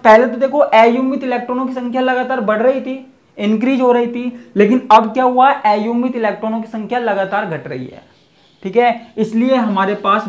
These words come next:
बंद क्या है, थोड़ा सा कमजोर हो जाता है, ठीक है। तो मैं एक statement भी लिखवा देता हूं कि अयुग्मित इलेक्ट्रॉनों की संख्या,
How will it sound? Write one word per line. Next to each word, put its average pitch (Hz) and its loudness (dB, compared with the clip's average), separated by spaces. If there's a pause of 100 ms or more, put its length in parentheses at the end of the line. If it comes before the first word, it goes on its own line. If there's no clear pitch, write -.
(100)
बंद 202 0
क्या 208 -2
है, 233 -6
थोड़ा 175 -6
सा 220 -8
कमजोर 175 -4
हो 180 -4
जाता - -10
है, - -20 (720)
ठीक 190 -6
है। 240 -2
तो 220 4
मैं 233 6
एक 233 4
statement 233 4
भी 247 0
लिखवा 226 0
देता 202 0
हूं 226 0
कि 247 -2
अयुग्मित 233 6
इलेक्ट्रॉनों 208 2
की 233 -2
संख्या, 185 0